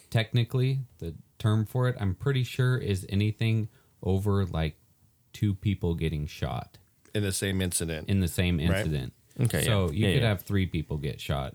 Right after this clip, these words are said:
Speaker 1: and then you have the media going crazy and reporting everything now.
Speaker 3: True, but,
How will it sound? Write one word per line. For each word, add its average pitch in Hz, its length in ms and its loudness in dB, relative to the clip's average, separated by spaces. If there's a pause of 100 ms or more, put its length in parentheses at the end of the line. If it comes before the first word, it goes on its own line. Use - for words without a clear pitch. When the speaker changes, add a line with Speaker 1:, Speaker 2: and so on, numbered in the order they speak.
Speaker 1:
and 78 380 0 (520)
then 101 260 2
you 98 180 4
have 90 160 2
the 85 80 2
media 92 520 2
going 82 340 2
crazy 95 580 0 (840)
and 82 360 0
reporting 101 640 0 (420)
everything 82 680 0
now. 73 340 -2 (160)
Speaker 3:
True, 120 300 0
but, 98 220 0